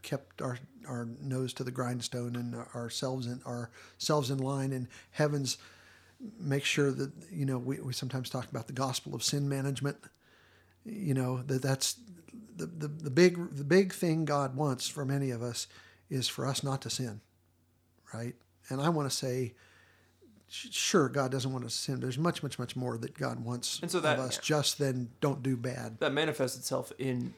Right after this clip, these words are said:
Speaker 2: in a, um, worship experience, quote unquote, where you don't feel like it's an interaction with God. You feel like,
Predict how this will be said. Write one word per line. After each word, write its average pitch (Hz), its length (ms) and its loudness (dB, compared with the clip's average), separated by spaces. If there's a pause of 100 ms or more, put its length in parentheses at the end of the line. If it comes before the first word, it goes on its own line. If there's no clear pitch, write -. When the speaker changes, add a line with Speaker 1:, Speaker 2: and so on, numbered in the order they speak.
(120)
Speaker 2:
in 127 220 0
a, 120 400 -2 (760)
um, 113 380 -2 (260)
worship 123 640 0
experience, 117 640 -4
quote 120 240 -2
unquote, 117 500 0 (840)
where 117 640 2 (640)
you 127 120 -6
don't 123 240 4
feel 117 140 2
like 117 140 0
it's 110 120 -6
an 113 80 -4
interaction 120 540 4
with 120 140 -4
God. 117 260 2
You 117 80 -4
feel 110 220 -4
like, 113 360 -4